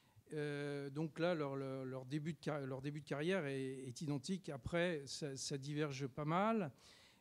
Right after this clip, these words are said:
Et, euh, Limolan va de, va devenir un ami, euh, très proche de Chateaubriand, euh,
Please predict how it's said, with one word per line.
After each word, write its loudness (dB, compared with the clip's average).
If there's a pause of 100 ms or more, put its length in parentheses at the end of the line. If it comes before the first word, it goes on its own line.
Et, 4
euh, 0
Limolan 4
va 0
de, -2
va 0
devenir 0
un 2
ami, 4
euh, -2
très -6
proche 4
de -4
Chateaubriand, -2 (480)
euh, -4